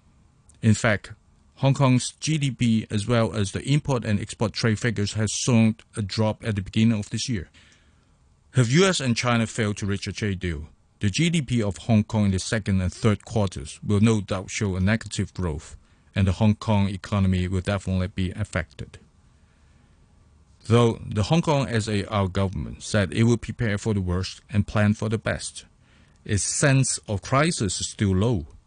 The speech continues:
The support measure for S M E, importers and exporters are obviously not enough. Although some U S officials said they are willing to strike a deal at the G twenty summit in late June,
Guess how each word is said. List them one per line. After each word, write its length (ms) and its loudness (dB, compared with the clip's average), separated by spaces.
The 100 -2
support 460 2
measure 460 2
for 240 -4
S 180 -2
M 200 0
E, 280 0
importers 720 0
and 160 2
exporters 720 -2
are 180 -8
obviously 480 0
not 220 0
enough. 420 -2
Although 380 4
some 500 0
U 220 2
S 160 0
officials 480 -6
said 240 -4
they 160 0
are 60 0
willing 360 2
to 120 -6
strike 340 -2
a 80 -2
deal 380 0
at 120 0
the 60 2
G 380 0
twenty 380 2
summit 480 0
in 160 2
late 240 0
June, 380 -2